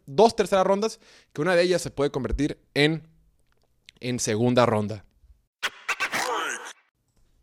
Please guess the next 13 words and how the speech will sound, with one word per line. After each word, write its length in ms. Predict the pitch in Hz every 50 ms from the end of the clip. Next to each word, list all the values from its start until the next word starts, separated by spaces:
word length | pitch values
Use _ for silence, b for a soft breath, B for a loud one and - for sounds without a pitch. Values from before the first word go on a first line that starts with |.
| _ _ _ _ -
Y 80 | 147
bueno, 240 | 139 180 180 165 151
más 220 | 151 170 175 -
allá 260 | 202 190 190 190 190 190
de 140 | 202 185
que 360 | - 165 156 135 117 107 - b b b b b b b
se 160 | - - 131
la 120 | 131 131 127
volaron 400 | 127 127 139 151 151 147 135 -
con 120 | 127 123
ese 140 | 127 131 139
tema 300 | - 151 143 147 143 143
de, 200 | 135 120 117